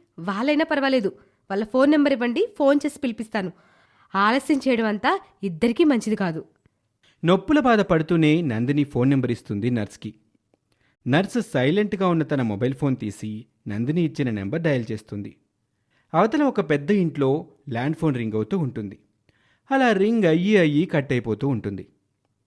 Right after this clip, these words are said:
Speaker 2: మళ్ళీ మళ్ళీ నర్స్ ట్రై చేస్తూ ఉంటుంది. ల్యాండ్ ఫోన్ రింగ్ అవుతుంది కానీ ఆ ఇంట్లో ఎవ్వరూ ఫోన్ లిఫ్ట్ చేయరు.
Speaker 1: "ఫోన్ రింగ్ అవుతుంది కానీ ఎవరు ఫోన్ లిఫ్ట్ చేయట్లేదు. ఇంతకీ ఇంట్లో ఉన్నారో లేరో.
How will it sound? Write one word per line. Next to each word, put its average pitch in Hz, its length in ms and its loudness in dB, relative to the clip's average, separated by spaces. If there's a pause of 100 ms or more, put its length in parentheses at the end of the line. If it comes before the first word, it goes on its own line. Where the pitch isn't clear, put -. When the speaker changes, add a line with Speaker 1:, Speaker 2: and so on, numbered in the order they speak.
(100)
Speaker 2:
మళ్ళీ 120 300 0
మళ్ళీ 226 280 2
నర్స్ 180 380 0
ట్రై 143 240 0
చేస్తూ 151 300 -2
ఉంటుంది. 117 400 -4 (680)
ల్యాండ్ 190 320 2
ఫోన్ 262 240 0
రింగ్ 156 220 2
అవుతుంది 180 340 0
కానీ 143 440 -2 (140)
ఆ 139 80 0
ఇంట్లో 135 420 -2
ఎవ్వరూ 123 480 -4
ఫోన్ 143 320 0
లిఫ్ట్ 120 280 -6
చేయరు. 104 220 -4 (1200)
Speaker 1:
"ఫోన్ 302 380 0
రింగ్ 320 200 4
అవుతుంది 302 300 2
కానీ 302 400 2 (160)
ఎవరు 208 300 -2
ఫోన్ 262 260 2
లిఫ్ట్ 254 260 -2
చేయట్లేదు. 190 400 -4 (580)
ఇంతకీ 202 340 -4
ఇంట్లో 262 360 2
ఉన్నారో 214 380 2
లేరో. 214 280 2